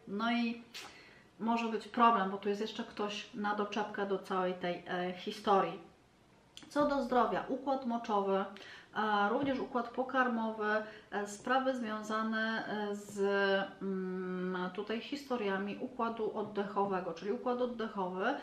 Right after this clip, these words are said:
układ moczowy mi się lekko zaznaczył, ale także i układ pokarmowy, ale karty pokazują, że w układzie pokarmowym, żeby nie wprowadzać jakichś, e, historii, mm,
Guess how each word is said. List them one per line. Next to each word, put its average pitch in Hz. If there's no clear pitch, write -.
układ 254
moczowy 247
mi 220
się 214
lekko 233
zaznaczył, 220
ale 254
także 247
i 247
układ 247
pokarmowy, 220
ale 202
karty 302
pokazują, 254
że 247
w 226
układzie 262
pokarmowym, 247
żeby 226
nie 240
wprowadzać 226
jakichś, 220
e, 220
historii, 294
mm, 220